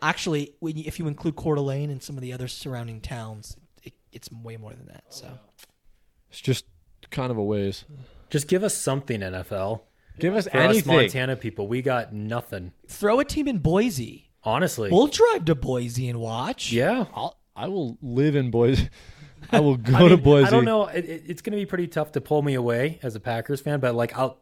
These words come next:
Speaker 3: I'll make it my new permanent secondary team, you know?
Speaker 2: Yeah,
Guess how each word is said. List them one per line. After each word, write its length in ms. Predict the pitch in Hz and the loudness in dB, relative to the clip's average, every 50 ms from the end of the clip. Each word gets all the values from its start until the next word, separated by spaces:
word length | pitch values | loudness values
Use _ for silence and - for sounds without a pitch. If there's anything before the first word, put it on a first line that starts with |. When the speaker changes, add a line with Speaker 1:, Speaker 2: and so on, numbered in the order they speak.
| _ _ | _ _
Speaker 3:
I'll 120 | 127 135 | -2 0
make 220 | 143 170 180 180 - | 2 2 2 2 0
it 80 | 170 | -2
my 80 | 139 139 | 0 -2
new 120 | 139 139 135 | -2 -2 -4
permanent 360 | 135 - 139 131 131 123 110 | -2 -4 -4 -2 -2 -6 -6
secondary 560 | - - 120 107 - 117 107 98 95 90 90 | -6 -6 -6 -6 -6 -6 -6 -6 -6 -6 -8
team, 300 | 87 - 92 87 85 87 | -10 -12 -14 -14 -12 -12
you 120 | 90 95 95 | -10 -8 -6
know? 260 | 98 101 101 104 98 - _ _ _ - | -6 -4 -4 -6 -8 -10 _ _ _ -4
Speaker 2:
Yeah, 300 | 151 151 151 151 131 104 | 2 4 4 4 4 0